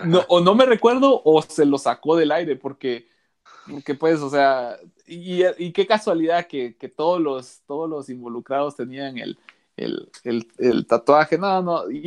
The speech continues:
Speaker 1: y digamos entonces que los policías que originalmente llegaron, ¿eran de la organización?
Speaker 2: No, había
Speaker 1: O
Speaker 2: uno, solo era uno el malo, que solo era uno el que tenía el tatuaje, y ese fue el que lo mató,
Speaker 1: Mm,
Speaker 2: porque de
Speaker 1: sí.
Speaker 2: ahí llegan los otros policías y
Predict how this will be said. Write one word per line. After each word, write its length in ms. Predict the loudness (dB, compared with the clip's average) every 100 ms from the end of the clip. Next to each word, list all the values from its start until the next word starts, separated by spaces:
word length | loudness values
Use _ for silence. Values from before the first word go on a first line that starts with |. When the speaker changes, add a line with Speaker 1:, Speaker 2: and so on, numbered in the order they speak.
| -2
Speaker 1:
y 200 | 2 4
digamos 300 | 4 2 -4
entonces 320 | -2 -4 -2
que 120 | -4
los 160 | -4 -4
policías 480 | -6 -8 -8 -8
que 80 | -8
originalmente 1000 | -12 -12 -16 -16 -14 -20 -10 -8 -6 -8
llegaron, 520 | -4 -4 -2 -2 -2 -6 -12 -20 _ -4
¿eran 360 | 0 0 0
de 60 | 0
la 80 | 0
organización? 760 | 0 -2 -4 -10 -10 -10 -12 -20 _
Speaker 2:
No, 140 | 2 4
había 260 | 6 6
Speaker 1:
O 40 | 6
Speaker 2:
uno, 280 | 6 4 2
solo 240 | 6 6
era 160 | 8 6
uno 300 | 4 2 0
el 80 |
malo, 360 | 4 2 2 -8
que 220 | -4 -4
solo 240 | -2 2 4
era 160 | 4
uno 280 | 4 0 0
el 160 | -2 -2
que 120 | -8
tenía 220 | -6 -6
el 100 | -4
tatuaje, 440 | -4 -4 -4 -4 -6
y 60 |
ese 120 | -8
fue 120 | -8 -6
el 60 |
que 80 | -2
lo 60 | 0
mató, 240 | 2 0
Speaker 1:
Mm, 40 |
Speaker 2:
porque 240 | 0 -2 2
de 60 |
Speaker 1:
sí. 60 | 6
Speaker 2:
ahí 60 | 6
llegan 220 | 6 4
los 80 | -2
otros 200 | -6 -6
policías 480 | -2 -4 0 -2 -2
y 100 | -6